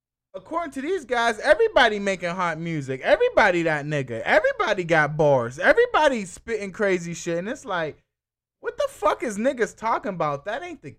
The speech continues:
case, bro. It's too much dick sucking going on out here. Pause. Like, and I'm ready to just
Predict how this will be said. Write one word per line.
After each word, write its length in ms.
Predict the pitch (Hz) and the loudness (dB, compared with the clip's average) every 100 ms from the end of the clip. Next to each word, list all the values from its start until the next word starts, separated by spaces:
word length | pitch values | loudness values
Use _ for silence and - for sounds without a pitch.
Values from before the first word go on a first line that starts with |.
| _ | _
case, 360 | 190 233 170 110 | -6 -4 -6 -12
bro. 380 | 117 147 165 | -6 -4 -4
It's 280 | 202 349 - | -4 -6 -12
too 260 | - 254 285 | -16 -12 -10
much 380 | 226 208 151 113 - _ | -6 -6 -6 -16 -20 _
dick 240 | 196 294 | -4 -4
sucking 480 | - - 175 160 151 | -8 -4 -4 -6 -10
going 340 | 151 151 147 147 | -8 -6 -6 -6
on 220 | 143 139 | -6 -6
out 160 | 139 | -6
here. 220 | 139 139 110 | -6 -6 -8
Pause. 680 | _ 185 226 185 139 123 135 | _ -4 -2 0 -2 -6 -8
Like, 300 | 139 120 - _ _ _ _ _ - | -6 -8 -12 _ _ _ _ _ -14
and 100 | 160 | -10
I'm 200 | 403 320 | -4 -2
ready 240 | 247 202 | 0 0
to 40 | 170 | -2
just 440 | 165 160 - | -4 -6 -10